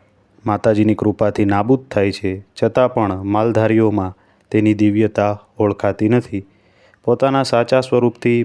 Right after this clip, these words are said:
પરિચિત કરાવવા માતાજી માલધારીઓને લીલા બતાવવાનો નિશ્ચય કરે છે. આવા આશયથી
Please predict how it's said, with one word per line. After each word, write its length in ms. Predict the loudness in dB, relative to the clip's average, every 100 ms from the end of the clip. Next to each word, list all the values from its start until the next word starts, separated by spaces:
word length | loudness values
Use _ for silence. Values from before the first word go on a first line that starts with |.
| 0
પરિચિત 440 | 0 0 -2 -4
કરાવવા 520 | -2 0 2 0 -2 -6 _ _ _ _ _
માતાજી 480 | -4 0 2 4 2 2
માલધારીઓને 640 | 0 0 0 2 2 0 -2 -2
લીલા 260 | 0 0 0
બતાવવાનો 480 | 0 0 0 -2 -4
નિશ્ચય 300 | -6 -4 -2 0
કરે 260 | 0 0 -2
છે. 140 | -4 -8 _ _ _ _ _ _ _ -6 -2
આવા 240 | 2 2
આશયથી 540 | 2 0 -2 0 -2